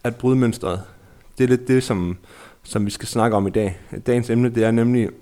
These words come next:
<clears throat> seks grunde til, at dit vægttab, det går i stå, eller er gået i stå. Fordi som tidligere nævnt,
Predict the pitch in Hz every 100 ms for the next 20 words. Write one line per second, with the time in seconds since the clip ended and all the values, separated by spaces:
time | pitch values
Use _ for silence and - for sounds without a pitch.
0 | - _ 135 151 131 113 139 135 - 123
1 | 131 123 - 120 131 - - - - -
2 | - - - 113 123 127 120 - - 120
3 | 165 170 120 - 147 120 - 113 - 123
4 | 123 131 - - 113 101 - 110 92 95
5 | - 110 131 120 117 151 156 151 147 -